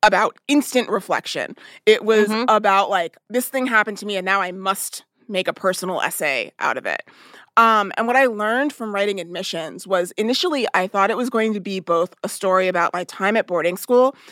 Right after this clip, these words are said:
Speaker 1: but also a lot about what I was doing at the time, which was working
Speaker 2: Mm-hmm.
Speaker 1: in independent school admissions. And every time I sat down to write about that part, like, sort of the current, present part of my life,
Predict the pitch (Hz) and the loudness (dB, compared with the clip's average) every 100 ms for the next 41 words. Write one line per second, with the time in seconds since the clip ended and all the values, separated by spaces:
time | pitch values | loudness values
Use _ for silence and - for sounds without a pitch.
0 | - _ 202 - 185 170 254 262 262 220 | -20 _ 0 4 2 2 4 4 4 2
1 | 185 170 170 - 208 180 160 - _ _ | 0 0 0 0 -2 -2 -2 -6 _ _
2 | _ _ _ _ _ 143 220 208 208 185 | _ _ _ _ _ 0 4 4 2 -4
3 | - 202 190 - 156 - 202 131 69 185 | -4 -2 -2 -4 -10 0 2 2 0 -8
4 | 165 190 202 190 196 190 196 185 180 190 | -8 -6 -4 -4 2 0 2 -2 0 -4
5 | _ 226 214 202 196 190 185 170 170 - | _ 2 2 2 -2 -4 -4 -6 -6 -2
6 | 160 160 135 - 62 - - - - _ | 0 2 0 -4 -6 -8 -12 -14 -20 _
7 | _ 220 214 208 - 220 240 320 - 233 | _ 2 4 2 2 2 2 -2 -4 -4
8 | 208 196 - 175 - 196 190 190 151 160 | -2 -2 2 2 2 0 -2 -4 -8 -4
9 | 165 175 - 180 165 - - 196 226 - | -2 -2 -2 -2 -2 -4 -2 2 2 2
10 | 165 143 - 233 254 - 208 185 170 - | -4 -4 -6 -6 -8 -6 -8 -6 -8 -10
11 | - 220 208 180 - _ _ _ _ - | -4 0 2 0 -4 _ _ _ _ -2
12 | 214 202 202 - 185 175 180 170 165 135 | 2 2 0 0 0 2 0 0 2 0
13 | - | -2